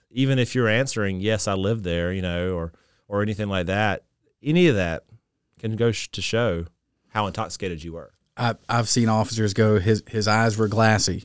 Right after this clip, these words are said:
Speaker 2: You, do you know how many reasons your eyes could be glassy beyond just the consumption of alcohol or, or, or other intoxicants?
Speaker 1: Yeah.
Speaker 2: I mean, there's, there, there's a, you could have allergies that day. You know, I mean, just legitimately. But, you know, going back to the questions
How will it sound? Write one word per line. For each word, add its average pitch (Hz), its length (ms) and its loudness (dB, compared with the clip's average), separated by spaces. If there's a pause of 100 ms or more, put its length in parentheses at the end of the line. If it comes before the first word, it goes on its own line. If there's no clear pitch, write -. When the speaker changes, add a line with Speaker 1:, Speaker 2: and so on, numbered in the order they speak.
(160)
Speaker 2:
You, 139 140 -6
do 139 100 -4
you 160 60 4
know 170 80 6
how 147 60 4
many 131 160 4
reasons 117 580 0
your 104 140 0
eyes 101 240 -4
could 101 100 -6
be 101 80 -4
glassy 98 400 -4
beyond 98 460 -2
just 90 360 -8
the 98 120 -16
consumption 98 440 -2
of 92 80 -4
alcohol 95 520 0
or, 92 260 -4
or, 95 340 -8 (140)
or 98 220 -6
other 101 200 -2
intoxicants? 92 640 -6 (280)
Speaker 1:
Yeah. 85 180 -10
Speaker 2:
I 113 80 4
mean, 110 160 4
there's, 117 280 4 (200)
there, 117 220 -10
there's 120 160 2
a, 104 180 -2
you 123 140 -2
could 139 120 4
have 139 180 0
allergies 101 480 2
that 76 180 -2
day. 76 220 -6 (640)
You 120 120 2
know, 120 60 8
I 120 80 10
mean, 117 240 10
just 135 220 6
legitimately. 117 580 6 (580)
But, 117 260 2 (1400)
you 156 100 4
know, 127 120 8
going 160 400 4
back - 180 6
to 120 80 -2
the 110 60 4
questions 117 640 2